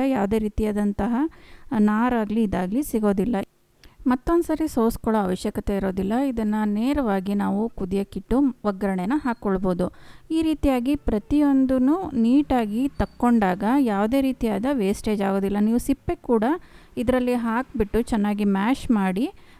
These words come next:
ಆ, ನಿಮಗೆ ಎಷ್ಟು ನೀರು ಬೇಕೋ ಅಷ್ಟು ನೀರು ಬೆರೆಸ್ಕೊಬೋದು. ಇದ್ರ ಹೆಸರೇ ನೀರು ಗೊಜ್ಜಾಗಿರೋದ್ರಿಂದ ನೀವು ಎಷ್ಟು ನೀರು ಮಾಡ್ಕೊಳ್ತೀರೋ, ಆ, ಅಷ್ಟೂ ಟೇಸ್ಟ್ ಇರುತ್ತೆ. ಒಗ್ಗರಣೆ ಕೂಡ, ಆ, ಅದಕ್ಕೆ ತುಂಬ ಚೆನ್ನಾಗಿ ಹಿಡಿಸಿ ಒಳ್ಳೆ, ಆ,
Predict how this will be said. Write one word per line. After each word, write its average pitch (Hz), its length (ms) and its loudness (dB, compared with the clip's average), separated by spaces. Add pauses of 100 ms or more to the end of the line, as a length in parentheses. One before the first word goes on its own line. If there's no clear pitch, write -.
(120)
ಆ, 240 340 2
ನಿಮಗೆ 262 320 2
ಎಷ್ಟು 339 400 0
ನೀರು 277 240 6
ಬೇಕೋ 226 340 0
ಅಷ್ಟು 233 400 -2
ನೀರು 220 220 4
ಬೆರೆಸ್ಕೊಬೋದು. 196 560 0
ಇದ್ರ 226 220 -2
ಹೆಸರೇ 262 420 -2
ನೀರು 262 280 4
ಗೊಜ್ಜಾಗಿರೋದ್ರಿಂದ 196 920 0
ನೀವು 254 240 2
ಎಷ್ಟು 190 340 -4
ನೀರು 226 300 0
ಮಾಡ್ಕೊಳ್ತೀರೋ, 196 640 -2 (480)
ಆ, 240 240 0
ಅಷ್ಟೂ 254 540 0 (260)
ಟೇಸ್ಟ್ 285 340 0
ಇರುತ್ತೆ. 196 400 -4
ಒಗ್ಗರಣೆ 269 540 0
ಕೂಡ, 196 240 -2 (580)
ಆ, 240 260 2
ಅದಕ್ಕೆ 240 320 -2
ತುಂಬ 262 340 0
ಚೆನ್ನಾಗಿ 220 500 -2
ಹಿಡಿಸಿ 262 480 -4 (400)
ಒಳ್ಳೆ, 285 560 -2 (140)
ಆ, - 120 -6